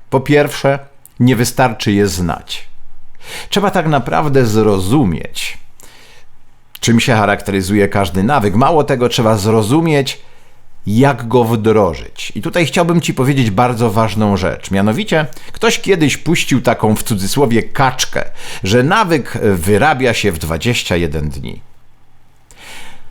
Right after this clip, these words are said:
Mam złą wiadomość. Bardzo często dwadzieścia jeden dni nie wystarczy.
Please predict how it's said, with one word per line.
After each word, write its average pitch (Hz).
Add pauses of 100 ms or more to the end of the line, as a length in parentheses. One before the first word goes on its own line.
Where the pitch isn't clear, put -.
(540)
Mam 165
złą 113
wiadomość. - (260)
Bardzo 127
często 165
dwadzieścia 123
jeden 110
dni 113
nie 120
wystarczy. 78